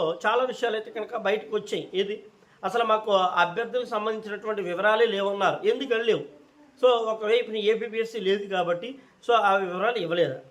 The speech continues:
డివైఈఓకి వన్ is to హండ్రెడ్ ఇచ్చి, గ్రూప్ టూకి వన్ is to హండ్రెడ్ ఇచ్చి, అసలు ఆ యొక్క, ఆ, క్వాలిఫై అయినటువంటి అభ్యర్థులు, మెయిన్స్ అభ్యర్థులకు సంబంధించినటువంటి డేటా ఎందుకు పెట్టలేదు? అసలు వాస్తవంగా రియాలిటీ ఏంటంటే మొత్తం అభ్యర్థుల యొక్క డేటా, వారి యొక్క స్కోర్లు,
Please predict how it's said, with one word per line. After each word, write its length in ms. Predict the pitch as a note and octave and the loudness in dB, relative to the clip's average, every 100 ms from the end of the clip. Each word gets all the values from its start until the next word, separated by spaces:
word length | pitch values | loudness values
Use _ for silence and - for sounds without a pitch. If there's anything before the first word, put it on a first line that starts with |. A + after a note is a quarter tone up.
| D#3+ | -6
డివైఈఓకి 680 | G#3+ A#3 A3+ G3+ F#3+ F#3+ B3+ F#3 | 0 2 0 -2 -6 -6 -8 -2
వన్ 140 | F3+ A3 | 0 0
is 80 | A3+ | -2
to 40 | G#3 | -4
హండ్రెడ్ 260 | F#3+ G3 F3 | -4 -4 -8
ఇచ్చి, 140 | E3+ G#3+ | -10 -10
గ్రూప్ 180 | F3 A3 A3 | -6 -4 -4
టూకి 160 | A3+ F#3 | -2 -2
వన్ 120 | F#3+ | -2
is 80 | G3 | -4
to 40 | G3+ | -4
హండ్రెడ్ 240 | D#3+ E3+ F3 | -2 -4 -8
ఇచ్చి, 180 | E3 A#3 - _ _ _ _ - | -10 -14 -18 _ _ _ _ -2
అసలు 220 | G3+ G#3+ F3+ F#3+ - _ - | 0 0 0 -4 -14 _ -2
ఆ 20 | F#3 F#3+ | 2 2
యొక్క, 160 | F3+ F3 D3 D3+ - _ - _ - | 2 0 0 -4 -14 _ -20 _ -2
ఆ, 40 | D3+ D3 | -2 2
క్వాలిఫై 420 | F#3 A#3+ B3+ B3 A3+ | 2 4 2 2 4
అయినటువంటి 480 | A3+ A3+ G#3+ G#3 G#3 | 2 0 -2 0 0
అభ్యర్థులు, 500 | E3 D3+ A3+ F3 G3+ F3+ E3 | 0 -4 -8 -4 -4 -4 0
మెయిన్స్ 280 | F#3+ B3 A#3 | 0 0 -2
అభ్యర్థులకు 420 | G#3 G#3 F#3 G#3 - | -4 -4 -6 -8 -6
సంబంధించినటువంటి 720 | F#3+ G3+ G3 G3 G3 F#3+ G3 G#3+ | -4 -4 -4 -4 -4 -4 -4 -4
డేటా 240 | F3+ G3 A3+ F#3+ | 0 0 0 -2
ఎందుకు 200 | G3 A3 | -4 -4
పెట్టలేదు? 360 | F#3+ F3 E3+ C3 - _ _ _ - | -4 -4 -6 -8 -12 _ _ _ -6
అసలు 180 | G#3+ A3 F3+ | -2 0 2
వాస్తవంగా 460 | G#3+ - A3 A3 A3+ | 2 2 -2 -2 -2
రియాలిటీ 340 | G3 A3 A3 A3 | 2 2 2 -2
ఏంటంటే 300 | F#3 F#3+ F#3 A#3 F#3 | -4 -4 -2 -2 -2
మొత్తం 220 | F#3 A#3 F#3+ | -2 0 0
అభ్యర్థుల 400 | E3 A3+ G#3 A3 | 0 -2 0 -2
యొక్క 140 | G3+ G#3+ F3+ | 0 0 2
డేటా, 280 | E3+ F#3+ G3 - F3+ | 2 2 0 -2 0
వారి 140 | F3+ F3+ | 0 0
యొక్క 160 | F#3+ F3 | -6 -8
స్కోర్లు, 400 | - A3 A#3+ G#3+ | 0 4 4 4